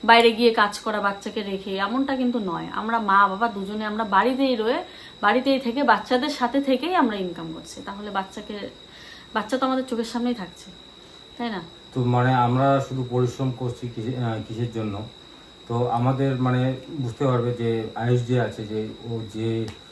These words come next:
Speaker 2: মানে, যে রোগে ও, মানে, আক্রান্ত আর কি, যে রোগটা আছে আর কি, সেই রোগের জন্য per মাসে ও আয়ুষের দশ হাজার টাকার মতো মেডিসিনের খ-, মেডি-, মেডিসিন পিছনেই আর কি খরচ হয় আর কি।
Speaker 1: এগুলো
Speaker 2: আর
Speaker 1: আজকে তোমাদের বলতে বাধ্য
Speaker 2: বলতে
Speaker 1: হচ্ছি।
Speaker 2: বাধ্য হচ্ছি।
Speaker 1: কারণ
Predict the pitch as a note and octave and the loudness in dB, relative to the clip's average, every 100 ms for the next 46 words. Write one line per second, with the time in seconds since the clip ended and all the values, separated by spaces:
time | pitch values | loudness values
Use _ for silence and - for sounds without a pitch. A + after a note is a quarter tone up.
0 | - - - G#2 G#2 G#2 F#2+ - - G#2+ | -20 -20 -12 -8 -6 -6 -8 -12 -16 -6
1 | A2+ A#2 G#2+ G#2 A#2 A2+ A2 G#2+ G#2 G2+ | -2 0 0 -2 0 -2 -2 -6 -8 -8
2 | G2 F#2+ - G2+ - G2 F#2+ F2+ E2+ F#2+ | -8 -10 -12 -12 -10 -8 -6 -6 -8 -12
3 | F2+ F#2+ F#2 F#2 F2+ F2+ E2+ - E2+ D#2 | -8 -6 -4 -6 -6 -4 -4 -6 -8 -8
4 | E2 F2+ - - - - - A2 A2 A#2 | -12 -14 -18 -20 -20 -12 -4 -2 0 -2
5 | A#2 A#2+ A#2 A2 A2 A2 G#2+ A#2 A2+ F2+ | -2 -2 0 2 2 0 -4 -4 -2 -2
6 | - A2+ F2+ F#2 F#2 G2 G2+ G2+ G2 F#2+ | -4 -6 -6 -4 -4 -6 -6 -8 -8 -8
7 | G2 F2+ F2 E2+ G2+ G2+ - - G2+ F#2 | -6 -6 -6 -8 -10 -10 -12 -12 -8 -8
8 | G#2 A2+ A2 A#2 A2+ B2+ B2 A#2 - A2+ | -8 -8 -6 -4 -2 -2 -2 -4 -8 -6
9 | A#2 A#2+ A#2 A#2 A#2+ F2+ E2+ E2 D#2 D2 | -2 -2 -4 -6 -8 -6 -8 -8 -10 -12
10 | - D#2+ - - - - - - - - | -16 -18 -20 -20 -20 -20 -20 -20 -16 -2
11 | A#3+ C4+ A3+ A#3+ - C#4 C4 C4+ A3+ A3 | 4 8 8 6 2 0 0 -2 -2 0
12 | A#3+ F#3+ - G#2 G#2 G2+ F#2 D#2+ E2+ E2 | 2 2 0 -6 -6 -6 -6 -8 -10 -10
13 | - - - G#3+ A3+ A3+ | -12 -16 -6 -2 0 0